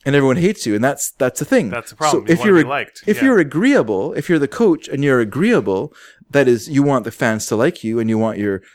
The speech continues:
Speaker 1: the president of the hockey team and the owner of the hockey team to pay your salary, you are not gonna have a history of lopsided l-, l-, losses with your team. So you're, you're not gonna go with this optimal time, even though that is the optimal time. If you're a disagreeable person,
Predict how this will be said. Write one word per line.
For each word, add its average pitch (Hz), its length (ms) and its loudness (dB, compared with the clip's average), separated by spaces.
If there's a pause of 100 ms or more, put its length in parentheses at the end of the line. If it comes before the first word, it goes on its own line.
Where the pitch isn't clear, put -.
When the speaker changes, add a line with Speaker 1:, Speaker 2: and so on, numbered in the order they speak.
(140)
Speaker 1:
the 107 120 -2
president 135 340 -2
of 110 60 -2
the 104 80 -2
hockey 147 260 -4
team 113 260 -4
and 104 80 -4
the 101 60 0
owner 170 160 0
of 156 60 0
the 110 80 -2
hockey 110 220 -10
team 104 240 -8
to 95 140 -8 (180)
pay 143 160 -2
your 101 240 -4
salary, 107 580 -4 (480)
you 185 240 0
are 143 80 4
not 127 180 0
gonna 113 280 -2 (180)
have 131 280 -2
a 110 380 -10 (220)
history 120 500 -2
of 98 140 -6
lopsided 110 640 -2
l-, 107 300 -10
l-, 113 180 -2
losses 110 520 -4
with 101 80 -12
your 104 100 -8
team. 117 400 -6 (360)
So - 160 -2
you're, 127 320 2 (140)
you're 147 160 -2
not 160 160 0
gonna 123 140 -4
go 143 120 2
with 135 120 2
this 113 140 -6
optimal 107 480 -6
time, 127 420 -8
even 180 200 0
though 151 100 0
that 131 180 0
is 165 120 -4
the 135 60 0
optimal 92 360 -6
time. - 240 -14
If 113 140 -8
you're 135 120 4
a 104 80 -2
disagreeable 139 560 -2
person, 87 540 -12